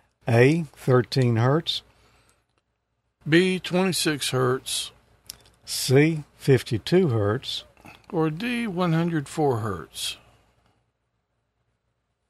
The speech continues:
Speaker 2: I'm not gonna look, I'm not gonna look at this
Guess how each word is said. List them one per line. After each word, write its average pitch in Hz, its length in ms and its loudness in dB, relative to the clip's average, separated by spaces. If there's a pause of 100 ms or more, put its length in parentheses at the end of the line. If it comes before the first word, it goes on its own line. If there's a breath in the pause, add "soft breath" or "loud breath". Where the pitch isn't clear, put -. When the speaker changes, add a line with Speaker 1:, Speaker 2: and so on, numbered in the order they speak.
(2000)
Speaker 2:
I'm 117 80 -12
not 131 180 -8
gonna 139 220 -4
look, 127 180 -4 (280)
I'm 117 120 -8
not 127 120 -6
gonna 135 220 -6
look 123 180 -8
at 110 140 -16
this - 360 -8